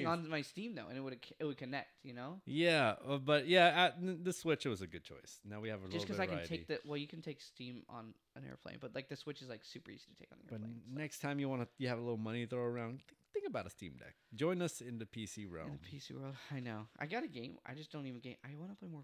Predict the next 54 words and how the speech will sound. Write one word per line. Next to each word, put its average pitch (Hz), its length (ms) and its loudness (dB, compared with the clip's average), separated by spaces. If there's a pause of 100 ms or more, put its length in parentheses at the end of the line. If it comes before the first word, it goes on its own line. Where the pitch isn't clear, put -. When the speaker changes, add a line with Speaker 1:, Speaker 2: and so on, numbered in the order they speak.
Speaker 2:
Fortnite, - 340 -14
but 104 120 -12
Speaker 1:
We 104 120 -6
don't 107 280 -2
game 92 360 -6
as 87 160 -12
much 98 220 -8
anymore, 85 520 -10
Speaker 2:
I - 60 -10
Speaker 1:
all 98 220 0
of 82 100 -8
Speaker 2:
don't. 80 120 -8
Speaker 1:
us. - 40 -12
Speaker 2:
I 127 100 -6
haven't 165 360 -8
played 151 460 -6 (760)
on 131 100 -6
my 127 80 -6
Xbox 156 480 -8
in, 135 100 -8
like, 110 140 -12
a - 60 -12
week. - 260 -20 (540)
Speaker 1:
Yeah. 87 220 -10 (580)
I 104 60 -4
Speaker 2:
And - 100 0
when 147 100 0
I 151 40 2
Speaker 1:
miss 147 60 -2
Speaker 2:
do, 147 100 0
Speaker 1:
those 175 100 2
Speaker 2:
I 151 40 0
just 147 180 -6
hop 139 180 -2
Speaker 1:
days. 143 40 -6
Speaker 2:
on 131 120 -2
for, 127 120 -10
like, 120 140 -10
three 131 280 -6 (100)
games 123 240 -6
of 113 100 -8
fifa 113 200 -12
and 107 160 -10
then - 80 -16
I - 60 -16
get - 180 -20
off. - 120 -20 (440)
Speaker 1:
Yeah, 85 300 -2 (140)
I 113 200 0
play 127 200 0
Fortnite 113 380 -4
for 113 120 -8
only 107 220 -2
a 87 60 -4